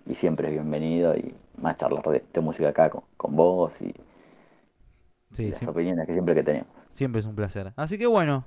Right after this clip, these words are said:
Speaker 2: el tiempo dirá si <laughs> en un año, en dos años, hacemos un nuevo track por track de un disco nuevo de los Stones. Vamos a ver.
Speaker 1: Esperemos
Speaker 2: O,
Speaker 1: que sí.
Speaker 2: o de alguna otra cosa que nos, que nos gusta a los dos. <laughs>
Speaker 1: Es-, es-, es-, esperemos que todavía tengamos un disco más de los Stones para,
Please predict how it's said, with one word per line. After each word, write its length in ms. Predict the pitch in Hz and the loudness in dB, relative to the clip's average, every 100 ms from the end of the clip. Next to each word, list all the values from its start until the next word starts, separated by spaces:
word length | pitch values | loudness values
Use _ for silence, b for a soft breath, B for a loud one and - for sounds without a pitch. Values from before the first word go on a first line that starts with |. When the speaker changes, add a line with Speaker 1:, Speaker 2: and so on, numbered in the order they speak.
| - | -6
Speaker 2:
el 140 | 160 | -6
tiempo 280 | 170 233 190 | -4 -2 2
dirá 180 | 180 208 | 2 2
si 800 | 202 165 147 143 135 135 131 117 - - _ _ _ | 0 -6 -6 -6 -6 -6 -8 -10 -20 -20 _ _ _
<laughs> 180 | - - | -10 -4
en 120 | 160 | 0
un 120 | 185 | 2
año, 400 | 185 208 185 165 | 2 2 2 0
en 80 | 139 | 0
dos 200 | 143 165 - | 2 2 0
años, 480 | 196 175 139 - _ b b b b - | -8 -6 -8 -10 _ b b b b -8
hacemos 400 | 113 151 143 131 | -4 -2 -2 0
un 80 | 139 | 2
nuevo 160 | 139 | 2
track 180 | 131 135 | 2 -4
por 160 | 127 123 | -4 -4
track 180 | 131 127 | -4 -2
de 180 | 120 | -2
un 100 | 117 123 | -2 -2
disco 240 | 123 123 | -4 -4
nuevo 120 | 123 | -4
de 60 | 117 | -4
los 100 | 113 | -6
Stones. 480 | 113 - 101 95 - - | -8 -8 -8 -10 -18 -18
Vamos 360 | - 170 156 127 | -2 0 0 0
a 40 | |
ver. 100 | 123 | 2
Speaker 1:
Esperemos 180 | - 139 | 4 4
Speaker 2:
O, 80 | 131 | 4
Speaker 1:
que 80 | - | 4
sí. 40 | - | 4
Speaker 2:
o 100 | 156 | 6
de 60 | 160 | 6
alguna 320 | 180 208 175 | 6 4 2
otra 720 | 160 147 139 135 131 127 120 | 2 2 4 2 0 -2 -4
cosa 220 | 123 135 | -2 -2
que 100 | 117 | -2
nos, 160 | 120 - - | -2 -6 -8
que 100 | - | -6
nos 80 | 127 | -2
gusta 200 | 147 - | -2 0
a 40 | 131 | 2
los 260 | 120 113 | 2 0
dos. 120 | 185 160 | -2 -4
<laughs> 60 | _ _ _ - - B B B | _ _ _ -16 -14 B B B
Speaker 1:
Es-, 140 | - - | -4 -2
es-, 220 | 113 - | -2 4
es-, 220 | 120 - 110 | 4 4 0
esperemos 560 | - 147 170 190 175 | 2 4 6 6 6
que 100 | 135 | 4
todavía 240 | 107 113 117 | 6 4 4
tengamos 400 | 110 107 104 - | 0 -2 -4 -6
un 280 | 92 95 95 | -6 -4 0
disco 260 | 98 - | 0 0
más 140 | 98 98 | -2 -2
de 60 | 87 | -4
los 80 | - | -6
Stones 300 | - 101 95 | -2 -2 2
para, 520 | 90 82 80 82 - | 4 4 4 0 -8